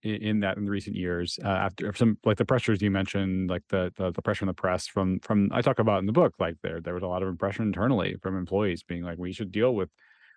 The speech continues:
with this, with this issue." You know, Google is a company that prides itself on,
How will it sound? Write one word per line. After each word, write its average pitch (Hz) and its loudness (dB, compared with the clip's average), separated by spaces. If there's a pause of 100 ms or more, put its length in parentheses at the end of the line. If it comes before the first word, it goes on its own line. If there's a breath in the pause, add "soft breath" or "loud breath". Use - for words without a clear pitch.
with 90 -6
this, - -6
with 98 -4
this 95 -4
issue." 113 0
You 92 2
know, 87 -2
Google 101 4
is 92 -2 (300 loud breath)
a 98 -2
company 101 0
that 92 -2
prides 92 0
itself 92 -2
on, 87 0